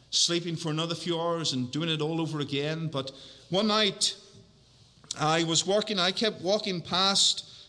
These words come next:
the reduced section with the out-of-date food. And my father was there. And then I realized he was still there.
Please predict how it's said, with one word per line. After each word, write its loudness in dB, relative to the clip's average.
the 2
reduced 2
section 0
with -8
the -4
out-of-date -4
food. -6
And 2
my 0
father 2
was 0
there. -4
And -6
then 2
I 4
realized 2
he -2
was 4
still 0
there. -6